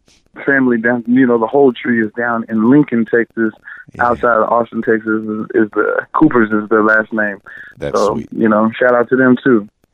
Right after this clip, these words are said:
Speaker 2: Well, that's sweet, man. I mean, you still got people down
Speaker 1: Mm.
Speaker 2: there. Do you get it back to Texas any, anytime or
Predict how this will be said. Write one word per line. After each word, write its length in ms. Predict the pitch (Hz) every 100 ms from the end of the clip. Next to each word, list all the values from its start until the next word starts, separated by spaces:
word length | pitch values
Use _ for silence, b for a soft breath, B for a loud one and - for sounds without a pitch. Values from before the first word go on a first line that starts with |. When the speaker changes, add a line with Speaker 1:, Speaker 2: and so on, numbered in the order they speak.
| b b b b b -
Speaker 2:
Well, 160 | 175
that's 240 | 180 196 -
sweet, 360 | - 233 151
man. 300 | 85 90 139
I 40 | 143
mean, 140 | 135
you 80 | 127
still 220 | - 147
got 200 | 135 127
people 280 | - 143 135
down 240 | 104 101
Speaker 1:
Mm. 40 | 101
Speaker 2:
there. 260 | 101 139 120
Do 120 | 98
you 80 | 104
get 160 | 110
it 60 | 98
back 200 | 113 110
to 60 | 107
Texas 400 | 120 120 143 127
any, 200 | 135 139 b b
anytime 600 | - 120 131 139 165 214 101
or 340 | 85 82 85